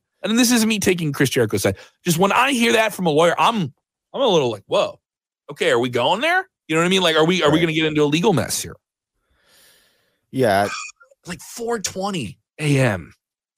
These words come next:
Speaker 1: on Christmas. Christmas. Jericho writes, like, a novel long Twitter. Like, one of those Twitters where it's like, somebody's really, and I'm still calling it Twitter. You're not gonna get me to call it X. It's not gonna happen.
Speaker 2: <laughs>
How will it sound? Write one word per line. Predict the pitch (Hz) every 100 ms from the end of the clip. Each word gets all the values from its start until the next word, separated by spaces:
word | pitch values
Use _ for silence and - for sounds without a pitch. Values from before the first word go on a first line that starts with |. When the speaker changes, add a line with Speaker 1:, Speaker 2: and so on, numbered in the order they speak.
| -
Speaker 1:
on | 127 117
Christmas. | - 143 - 92 76 - - - _ _ _ _
Christmas. | - - 254 185 135 - - - - _ _ _
Jericho | - 226 202 185
writes, | 139 107 - - - _ _ _
like, | 120
a | 110
novel | 107 110 143 185 185 139 120 90
long | 107 123 107 87 - -
Twitter. | - 127 90 -
Like, | 82
one | 190
of | 226
those | 170
Twitters | - 170 135 123
where |
it's | 104
like, | 104 101
somebody's | 185 175 120 - - _ _ -
really, | 233 330 240 127 76
and | 135
I'm | 170
still | - -
calling | 185 143 98
it |
Twitter. | - 101
You're | 73 90
not | 127
gonna | 92
get | 85 82
me | -
to | -
call | - - -
it | - -
X. | - -
It's | -
not | 95 92
gonna | - -
happen. | - - - - - _ _ _
Speaker 2:
<laughs> | -